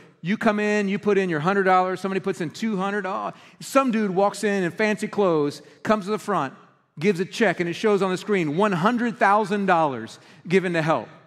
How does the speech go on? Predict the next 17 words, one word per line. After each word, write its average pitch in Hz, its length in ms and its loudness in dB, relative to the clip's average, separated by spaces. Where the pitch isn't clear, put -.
All 240 200 6
of 233 60 2
you'd 214 100 0
be 233 80 2
like, 202 180 4
"Whoa, 349 840 -2
check 320 320 0
him 339 280 0
out. 269 320 2
That 269 120 -10
brother 294 180 0
just 254 180 -6
gave 262 200 0
a 214 100 4
hundred 262 480 -2
thousand 269 460 2
dollars." 247 720 0